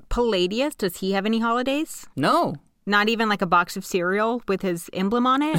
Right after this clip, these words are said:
Speaker 2: <laughs> Not even one.
Speaker 1: No marshmallows?
Speaker 2: Not even one. Now, that could be forgiven. We could forgive the lumping together of these people under this title if, in fact, Saint Patrick had driven the snakes out of Ireland.
Speaker 1: I would be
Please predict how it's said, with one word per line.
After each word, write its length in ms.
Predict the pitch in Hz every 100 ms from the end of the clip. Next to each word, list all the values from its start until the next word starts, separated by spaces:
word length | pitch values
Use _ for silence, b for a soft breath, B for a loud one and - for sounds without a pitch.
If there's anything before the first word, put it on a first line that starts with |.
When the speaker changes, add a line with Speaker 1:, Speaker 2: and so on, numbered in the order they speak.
| 147
Speaker 2:
<laughs> 40 |
Not 400 | 202 196 190 214
even 380 | 202 190 190 156
one. 400 | 131 110 104 117
Speaker 1:
No 160 | - 220
marshmallows? 880 | 208 190 208 285 294 330 381 349 -
Speaker 2:
Not 240 | 135 127 -
even 280 | 123 113
one. 300 | - - - - _ _ _
Now, 300 | - 202 135 - b b b b _ _
that 200 | 170 202
could 100 | 269
be 100 | 240 -
forgiven. 440 | 269 226 175 117
We 80 | 147
could 180 | 156 196
forgive 760 | 196 208 175 196 226 247 233 208
the 280 | 185 175 180
lumping 400 | 165 175 185 202
together 340 | 190 170 170 160
of 120 | 156
these 120 | 165
people 300 | - 151 147
under 160 | 135 139
this 160 | 147
title 460 | - 131 123 123 131 b b b b _ -
if, 180 | 160
in 140 | 180 165
fact, 500 | - 120 120 - - _ _ _
Saint 240 | - 135
Patrick 360 | 123 120 123 123
had 100 | 123
driven 260 | 123 110 113
the 80 |
snakes 320 | 107 113 107 101
out 100 | 104
of 60 |
Ireland. 400 | 107 107 - - - _ _ _ _ _ -
Speaker 1:
I 160 | 208 330
would 160 | 370
be 360 | 220 202 180